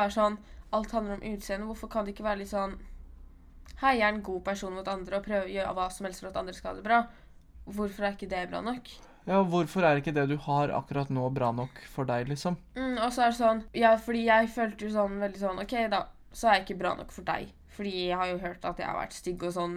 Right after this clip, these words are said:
Speaker 1: før og sånn.
Speaker 2: Mm.
Speaker 1: Og det er sånn, «Ok, da er jeg ikke bra nok for deg, men det er ikke så farlig, fordi nå er jeg bra nok for meg selv, og det er mye bedre.»
Speaker 2: Ja, det er det viktigste, det.
Speaker 1: Ja, jeg blir så s-, sur. Hvorfor er det sånn at noen kan bare ta seg,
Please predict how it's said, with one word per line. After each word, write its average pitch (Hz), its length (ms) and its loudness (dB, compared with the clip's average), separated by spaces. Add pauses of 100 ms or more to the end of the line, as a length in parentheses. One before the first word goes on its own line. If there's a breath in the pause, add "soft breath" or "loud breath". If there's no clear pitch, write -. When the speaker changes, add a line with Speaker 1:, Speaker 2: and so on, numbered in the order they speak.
(120)
Speaker 1:
før 175 260 -8
og 180 60 -8
sånn. 180 180 -2 (180 loud breath)
Speaker 2:
Mm. 135 240 -4 (160)
Speaker 1:
Og - 40 -10
det 226 60 8
er 214 80 8
sånn, 202 160 -4
«Ok, 202 140 -6 (240)
da 214 80 6
er 202 80 6
jeg - 20 -2
ikke 190 120 -4
bra 175 80 0
nok 180 120 -8
for 190 80 -6
deg, 180 200 -2
men 208 260 0
det 202 80 6
er 190 80 2
ikke - 160 -14
så - 20 -12
farlig, 180 280 -4
fordi 202 200 -4
nå 190 80 -4
er 180 60 0
jeg 175 100 0
bra 175 120 -6
nok - 100 -8
for 190 100 -10
meg 160 100 -6
selv, 180 220 -6
og 190 80 -6
det 190 80 4
er 180 280 0
mye 185 240 -4
bedre.» 170 340 -6
Speaker 2:
Ja, 165 80 -4
det 165 160 0
er 113 80 2
det 123 180 -4
viktigste, 131 540 -8
det. 156 140 0 (440)
Speaker 1:
Ja, 214 240 6
jeg 220 140 8
blir 214 120 -2
så 247 120 -6
s-, - 340 -10
sur. 285 460 -4
Hvorfor 247 320 0
er 254 40 4
det 254 80 -2
sånn 247 180 0
at 247 180 0 (160)
noen 254 260 4
kan 240 140 2
bare 208 480 10
ta 185 320 2
seg, 196 720 2